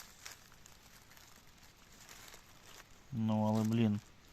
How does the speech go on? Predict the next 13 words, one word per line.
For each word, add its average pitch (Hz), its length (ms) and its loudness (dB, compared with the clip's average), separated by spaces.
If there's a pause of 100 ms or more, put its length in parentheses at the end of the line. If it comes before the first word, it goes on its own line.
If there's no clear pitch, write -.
(1300)
гриб 113 340 2
то 110 160 -2 (380)
дуже-дуже 135 520 0
суперовий. 107 520 -2 (1800)
Саме 175 220 6
ось, 160 80 -2 (600)
саме 160 320 0
ось 147 60 -4
в - 80 -20
таких 156 300 -10
лісах, 156 380 -2 (840)
е, 113 340 -4
ми 127 560 -4